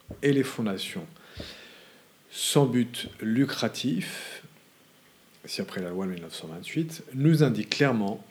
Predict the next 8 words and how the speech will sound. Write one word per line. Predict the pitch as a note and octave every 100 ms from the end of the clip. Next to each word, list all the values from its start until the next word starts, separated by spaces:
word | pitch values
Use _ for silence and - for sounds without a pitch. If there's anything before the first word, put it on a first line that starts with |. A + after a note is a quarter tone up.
| _
en | D3+ C#3+
son | - B2+
article | A#2+ - G#2+ G2+ -
quinze | E3 E3+ F#3 -
que, | - F2+ - - - - _ -
ouvrez | C3 A#2
les | G#2
guillemets, « | G2 F#2